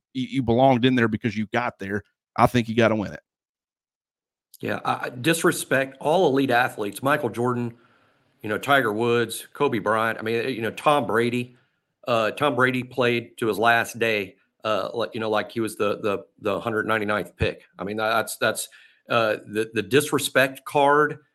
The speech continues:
Speaker 2: Uh, it means a lot to these elite athletes. And Nick Saban has a great opportunity here. You can already hear it in every pre-, pregame, pre-practice speech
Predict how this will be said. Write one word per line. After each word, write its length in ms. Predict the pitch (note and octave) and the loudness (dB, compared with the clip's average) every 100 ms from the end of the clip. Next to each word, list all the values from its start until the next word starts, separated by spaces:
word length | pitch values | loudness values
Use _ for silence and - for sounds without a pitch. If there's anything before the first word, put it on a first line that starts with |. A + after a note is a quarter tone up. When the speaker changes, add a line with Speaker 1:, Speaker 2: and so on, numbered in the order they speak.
| _ _ - | _ _ -4
Speaker 2:
Uh, 360 | A#2+ G#2+ G2+ - | -2 0 0 -2
it 140 | B2 A#2 | -4 0
means 360 | C#3 C3+ C3 | 2 2 2
a 60 | A#2 | 0
lot 480 | A2 A2+ A2+ - - | 2 4 4 2 -8
to 100 | G#2 | -8
these 320 | G#2 G2 - | -6 -6 -4
elite 420 | A2+ G#2+ A2 A#2 E2+ | -4 -2 -2 -4 0
athletes. 680 | G#2+ A#2 B2+ C3+ C#3 C#3 - _ _ - | 2 2 0 -2 -2 -4 -14 _ _ -4
And 180 | G#2+ | -2
Nick 180 | A#2 C#3 | 0 0
Saban 480 | C3+ C3 B2+ A2+ G2 | 0 0 2 0 -2
has 460 | G#2 G#2 G2+ G2+ - _ _ - | 0 2 4 0 -6 _ _ -8
a 40 | |
great 320 | - F#3 C#3+ | -2 2 4
opportunity 640 | C3 C3 D3 - B2 B2 A#2 | 4 4 0 -2 -2 0 0
here. 180 | G#2 G#2 | 0 -2
You 140 | A#2 | -2
can 140 | B2 | 0
already 320 | A#2+ C3+ D3 C3 | 2 4 2 0
hear 320 | - C3+ A2+ | 0 2 2
it 160 | G2+ - | 2 -2
in 180 | A2 - | -6 -4
every 400 | A#2+ B2+ C3 C#3 | -2 0 2 0
pre-, 420 | C3+ D3 C3+ C3 B2+ _ | 0 -2 -2 -2 -12 _
pregame, 560 | - D3 C3 B2 C3 B2+ | -2 0 0 0 0 -4
pre-practice 1160 | - D#3 C3+ - A2 B2+ C3+ - - C3 - - - _ | -4 -2 -2 -6 4 6 6 2 -2 -2 -2 -10 -18 _
speech 720 | - - - E3+ C#3 - - | -4 -2 0 0 0 -2 -8